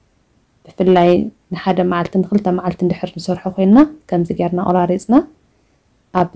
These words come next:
ፕላስቲክ መኽደኒ ዘለዎ ጌርና ከነቐምጦ ንኽእል ኢና። እቲ ዝበለፀ ኣሕምልቲ ከይደንጎና ቀልጢፍና ስራሕ ስራሕ ኣቢልና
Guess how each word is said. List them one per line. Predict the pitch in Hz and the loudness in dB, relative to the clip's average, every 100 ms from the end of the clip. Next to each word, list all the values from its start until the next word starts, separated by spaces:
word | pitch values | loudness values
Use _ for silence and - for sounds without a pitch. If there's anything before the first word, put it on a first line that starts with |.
| 175 | -4
ፕላስቲክ | 180 180 - 202 202 _ _ - | -2 -2 -2 -4 -6 _ _ -2
መኽደኒ | 190 175 180 180 175 170 | 0 0 0 2 2 2
ዘለዎ | 180 175 175 170 | 0 2 0 0
ጌርና | 185 190 254 269 | -2 2 2 2
ከነቐምጦ | - 180 190 175 185 - 170 | -4 -2 0 0 -2 -4 -4
ንኽእል | 170 - 185 | -4 -2 2
ኢና። | 196 269 302 _ _ _ _ _ _ _ _ _ _ _ _ _ _ _ - | 6 4 2 _ _ _ _ _ _ _ _ _ _ _ _ _ _ _ -12
እቲ | - | -6
ዝበለፀ | 180 175 180 180 190 240 269 - - | -2 0 0 0 2 4 2 0 -12
ኣሕምልቲ | 190 180 175 - | -10 -6 -6 -4
ከይደንጎና | 180 214 175 175 185 233 269 - | 2 2 2 0 4 4 4 0
ቀልጢፍና | 190 208 208 180 | -6 -2 -2 -4
ስራሕ | - 190 - | -4 -6 -6
ስራሕ | - - | -14 -8
ኣቢልና | 175 175 175 | -6 -2 -2